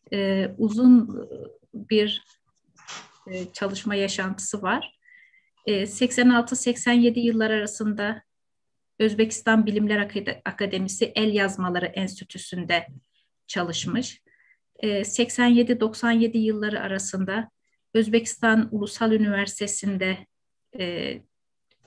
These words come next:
e, Çağatay Edebiyatı ve Tarihi bölümünde çalışmış. Doksan yedi iki bin sekiz yılları arasında, e, doçent doktor olarak yine Özbekistan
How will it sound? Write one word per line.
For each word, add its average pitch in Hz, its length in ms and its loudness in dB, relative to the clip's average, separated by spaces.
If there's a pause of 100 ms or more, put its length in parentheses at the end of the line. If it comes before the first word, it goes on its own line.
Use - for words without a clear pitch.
(120)
e, 175 480 -6 (100)
Çağatay 214 680 0
Edebiyatı 180 680 -4
ve 196 160 -4
Tarihi 180 500 -4
bölümünde 165 580 -6 (320)
çalışmış. - 760 -6 (800)
Doksan 233 320 2
yedi 247 240 6
iki 240 220 -2
bin 247 60 4
sekiz 240 400 -2
yılları 208 320 0
arasında, 190 720 -4 (840)
e, 202 360 -2 (140)
doçent 247 460 4
doktor 208 340 -2
olarak 170 560 -4
yine 196 340 -4 (120)
Özbekistan 196 960 -6